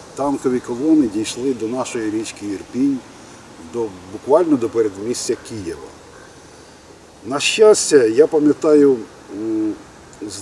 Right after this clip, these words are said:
в ніч з двадцять четвертого на двадцять п'яте, е, число лютого, десь о третій годині, е, страшенний вибух роз-, розбудив мене, я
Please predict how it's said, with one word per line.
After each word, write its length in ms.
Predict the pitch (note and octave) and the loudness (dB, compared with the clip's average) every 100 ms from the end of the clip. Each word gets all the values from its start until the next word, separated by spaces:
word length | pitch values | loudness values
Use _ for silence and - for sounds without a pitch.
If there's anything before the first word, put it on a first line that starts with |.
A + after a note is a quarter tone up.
| G2 - G2+ | -18 -20 -6
в 60 | |
ніч 340 | C#3+ D#3+ - A#2 | 4 4 4 -4
з 120 | F#2+ | -8
двадцять 480 | F#2 C3 D3 C#3+ B2+ | -2 2 2 0 -2
четвертого 580 | - B2+ C3+ C#3 C3+ A#2+ | -4 -2 2 2 0 -8
на 100 | A2 | -8
двадцять 380 | A#2 A#2+ - - | -4 -4 -4 -2
п'яте, 320 | C3 A#2 - | 0 0 0
е, 80 | G#2+ - - - - - - - F#2 F#2 E2+ E2+ - | -4 -4 -20 -20 -20 -20 -20 -18 -14 -14 -16 -18 -12
число 480 | - - F3+ A3+ F3+ - - - - - - - | -8 -4 4 4 4 -8 -20 -20 -20 -20 -18 -4
лютого, 400 | A#2+ B2+ A2 F#2+ - - - - - - - F2 | -2 0 0 -2 -4 -18 -20 -20 -20 -20 -12 0
десь 200 | D3+ - | 2 2
о 40 | |
третій 340 | C#3+ D#3+ D3 C3 | 2 2 4 2
годині, 440 | C3 C#3 F#3 E3+ | 2 4 4 6
е, 240 | C#3+ C3 A2+ G2 F#2 F2 F2 E2+ - - - | 8 6 4 -4 -8 -10 -16 -20 -20 -20 -16
страшенний 540 | - - D#3 - - E4+ | -10 -4 -4 2 4 6
вибух 680 | - - F#4+ - - - G4+ | 4 4 4 4 4 4 4
роз-, 1300 | - F#3+ - - - - - - - - - - - | 4 4 4 4 4 4 4 4 4 4 2 0 -6
розбудив 580 | - A2 B2+ C3+ F3+ F#3 | -10 -4 -2 6 6 6
мене, 240 | F#3 E3+ | 0 2
я 120 | C#3 | 2